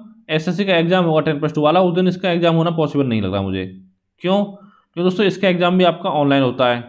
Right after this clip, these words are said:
ठीक है, और जो एनटीपीसी है वो भी आपका ऑनलाइन हो रहा है, और इसका भी all over इंडिया होता है, इसका भी all over इंडिया होता है,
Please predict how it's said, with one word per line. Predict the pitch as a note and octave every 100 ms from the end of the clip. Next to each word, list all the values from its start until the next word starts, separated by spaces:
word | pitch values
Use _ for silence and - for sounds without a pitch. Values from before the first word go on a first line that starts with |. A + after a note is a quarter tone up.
| - _ _ _ _ _ _ _ _ -
ठीक | A2
है, | B3+ - - - - _
और | D3+
जो | F3
एनटीपीसी | E3+ F3 F#3 F#3+
है |
वो | F3+ E3
भी |
आपका | D#3+ D#3+ D#3
ऑनलाइन | D3 D3
हो | C#3
रहा | C#3
है, | C#3 C#3 C#3 _ _ _ _ _ -
और | D#3
इसका | E3+ F3 F#3+
भी | F#3
all | F3
over | F3+ F#3
इंडिया | F3+ F#3+
होता | F#3 G3+
है, | F3
इसका | D#3+ D3
भी | C#3
all | C3+
over | C3
इंडिया | B2+ B2
होता | A#2+ B2
है, | B2